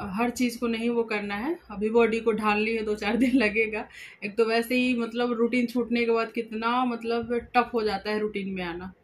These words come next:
है ना। But कोई ना, मैं करवा चौथ के पहले से ही अपने आप को प्रिपेयर करके रखी थी कि नहीं, बस करवा चौथ बीतने दो, तुरंत से सारा कुछ रूटीन फॉलो करना है। वेट लॉस में, वेट लॉस की जर्नी में तुरंत से आना है, क्योंकि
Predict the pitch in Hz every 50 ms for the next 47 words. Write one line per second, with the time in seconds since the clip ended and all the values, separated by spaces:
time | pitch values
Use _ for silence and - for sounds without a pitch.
0 | - 226 214 202 190 - - _ _ _ _ _ _ - - - - _ - 196
1 | 208 214 233 233 240 247 269 269 269 285 311 349 339 294 269 262 262 277 285 277
2 | 269 240 233 240 240 240 240 233 - 254 247 - - 220 220 247 262 269 254 262
3 | 262 262 254 240 240 240 233 226 233 226 - 240 220 220 220 214 214 233 247 247
4 | 254 254 240 247 247 240 226 220 214 - - 240 220 240 233 226 220 208 208 208
5 | 208 202 196 185 175 190 214 208 208 - 233 220 214 226 233 226 226 233 220 220
6 | 202 196 226 226 226 240 247 277 285 254 277 285 285 - _ _ _ _ _ _
7 | _ _ _ - 233 233 247 269 269 277 262 262 262 254 254 269 277 294 285 -
8 | - _ - - - - 254 240 240 247 247 247 247 254 247 - 254 226 233 226
9 | 226 226 220 226 220 214 214 220 214 214 202 202 208 208 220 214 214 208 196 202
10 | 202 202 202 - 214 214 208 208 208 202 175 - 170 190 208 214 214 233 226 233
11 | 226 226 208 208 202 202 208 208 214 214 - 226 220 220 226 226 - 233 208 185
12 | 180 180 175 180 185 - _ - - - - - - - - _ _ _ - 196
13 | 185 - 202